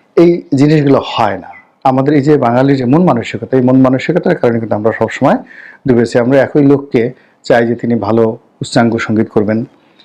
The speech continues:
একই সঙ্গে তিনি ভালো নাচবেন, আবার একই সঙ্গে তলোয়ার নিয়ে তিনি মারামারি করবেন, কলম নিয়ে তিনি আবার লেখালেখি করবেন, আবার মসজিদে গিয়ে তিনি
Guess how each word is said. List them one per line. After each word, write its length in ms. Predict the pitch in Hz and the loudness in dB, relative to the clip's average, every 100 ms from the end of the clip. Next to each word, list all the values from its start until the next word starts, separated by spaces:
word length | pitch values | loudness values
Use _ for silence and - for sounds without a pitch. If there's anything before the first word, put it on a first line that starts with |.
| - | -4
একই 200 | 117 117 | -4 -2
সঙ্গে 200 | 120 120 | -2 -2
তিনি 220 | 117 117 | -2 -2
ভালো 200 | 117 113 | -2 0
নাচবেন, 520 | 107 104 104 117 113 127 _ _ _ | 0 0 -2 -2 -2 -4 _ _ _
আবার 200 | 117 123 | 0 0
একই 180 | 113 127 | 0 -4
সঙ্গে 220 | - 120 | -4 -2
তলোয়ার 460 | 120 120 123 123 117 | 0 2 4 2 2
নিয়ে 120 | 113 | -2
তিনি 160 | 110 113 | -2 -2
মারামারি 460 | 104 107 123 120 | 0 2 2 0
করবেন, 360 | 117 107 110 120 - | -2 -2 -4 -6 -2
কলম 260 | 120 123 | 0 2
নিয়ে 160 | 123 117 | 0 -2
তিনি 200 | 123 117 | -2 0
আবার 140 | 113 | 0
লেখালেখি 480 | 110 107 123 117 120 | 0 0 0 0 -2
করবেন, 380 | - 113 107 110 - - - | -2 -2 -2 -4 -8 -20 -6
আবার 280 | 139 123 117 | -2 0 0
মসজিদে 440 | 120 120 123 123 120 | 0 -2 -2 0 0
গিয়ে 120 | 120 | 0
তিনি 240 | 110 113 | -2 -4